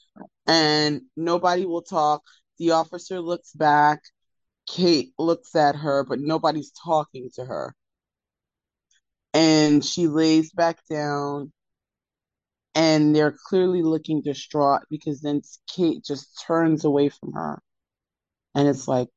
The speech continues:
"Wait, what the heck is going on with Mara?" Because if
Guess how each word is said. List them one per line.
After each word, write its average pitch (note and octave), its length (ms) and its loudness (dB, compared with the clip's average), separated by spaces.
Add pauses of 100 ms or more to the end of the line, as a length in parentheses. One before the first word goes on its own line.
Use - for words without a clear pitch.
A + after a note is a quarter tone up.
(120)
"Wait, B2+ 540 0
what C3 320 -4 (160)
the E3 120 -2
heck C3+ 320 -6 (180)
is B2+ 200 -4
going B2+ 360 0
on B2+ 200 0
with - 100 -8
Mara?" B2 440 -2 (520)
Because C3+ 380 -4
if C3+ 160 2